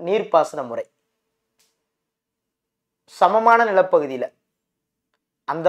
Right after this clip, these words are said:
வரியை பிடிச்சாலே நீங்க ஈஸியா பிடிச்சலாம். சமனற்ற பகுதி வேற, சமமான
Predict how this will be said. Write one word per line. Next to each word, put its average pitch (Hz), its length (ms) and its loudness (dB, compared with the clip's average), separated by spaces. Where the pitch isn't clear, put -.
வரியை 220 260 4
பிடிச்சாலே 220 460 4
நீங்க 180 160 0
ஈஸியா 175 240 -4
பிடிச்சலாம். 131 380 -10
சமனற்ற 220 460 2
பகுதி 170 280 0
வேற, 160 140 8
சமமான 202 420 6